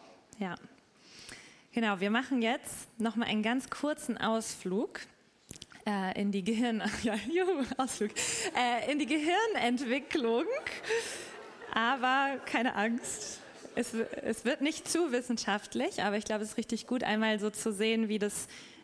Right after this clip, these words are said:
äh, eigentlich sich so verhält mit unseren Gedankenmustern, wie sowas entsteht und wie die auch verändert werden können, weil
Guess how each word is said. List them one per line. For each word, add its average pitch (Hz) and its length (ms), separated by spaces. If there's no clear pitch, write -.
äh, 214 40
eigentlich 202 720
sich 214 200
so 208 140
verhält 208 460
mit 196 120
unseren 196 280
Gedankenmustern, 202 800
wie 196 60
sowas 185 300
entsteht 214 600
und 240 140
wie 226 60
die 196 140
auch 165 100
verändert 226 440
werden 175 220
können, 185 240
weil 180 240